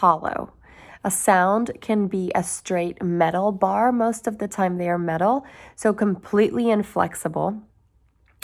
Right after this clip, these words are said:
So insertion of a sound has to be, um, something done by someone who has, first of all,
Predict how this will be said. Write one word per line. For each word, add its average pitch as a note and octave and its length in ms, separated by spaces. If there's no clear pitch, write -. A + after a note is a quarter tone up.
So G#3+ 280
insertion G#3+ 760
of G3+ 160
a A3 80
sound F3+ 560
has F3+ 200
to A3+ 120
be, F#3+ 680
um, F3 380
something F3+ 520
done F3 260
by E3+ 180
someone E3 400
who F3 160
has, E3+ 280
first G#3+ 400
of F3 140
all, - 480